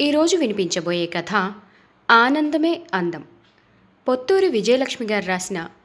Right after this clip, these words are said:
కథల సంపుటి నుండి నామకరణం. మరిక కథ విందాం.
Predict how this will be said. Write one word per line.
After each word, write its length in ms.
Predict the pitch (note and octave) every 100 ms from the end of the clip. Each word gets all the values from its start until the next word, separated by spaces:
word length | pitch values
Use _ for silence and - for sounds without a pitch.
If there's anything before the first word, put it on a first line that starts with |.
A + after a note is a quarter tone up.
| _ -
కథల 280 | F#3+ F#3+ A3+
సంపుటి 420 | A3+ G3 F#3 F#3+
నుండి 420 | F3+ F3+ A3+ F#3 - - _ _ _ -
నామకరణం. 800 | A3 A3 B3+ D#4 A3 D#3+ D3+ C#3 _ _ _ _ _ _ F3+
మరిక 340 | D#3 D#3+ - G#4 - - _ _ -
కథ 180 | E4+ G3+
విందాం. 420 | E3 D3 C#3